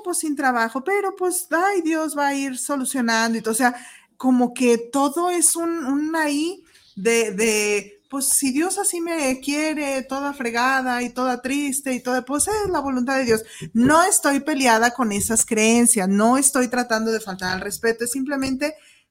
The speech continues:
piérdele el miedo. O sea, ahorita Carlita decía, saber y tener herramientas, sí, abrir tu mente a decir,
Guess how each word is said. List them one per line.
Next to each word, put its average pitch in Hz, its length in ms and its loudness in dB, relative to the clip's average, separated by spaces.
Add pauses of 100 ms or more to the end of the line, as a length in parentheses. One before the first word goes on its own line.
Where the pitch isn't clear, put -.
piérdele 254 500 2
el 233 100 0
miedo. 233 380 0
O 202 40 -4
sea, 208 240 0
ahorita 226 280 -4
Carlita 233 320 -4
decía, 233 260 0
saber 226 360 0
y 277 80 -2
tener 240 280 0
herramientas, 240 600 -2
sí, 262 200 0 (280)
abrir 262 680 2
tu 294 120 0
mente 262 360 2
a 285 60 0
decir, 262 340 0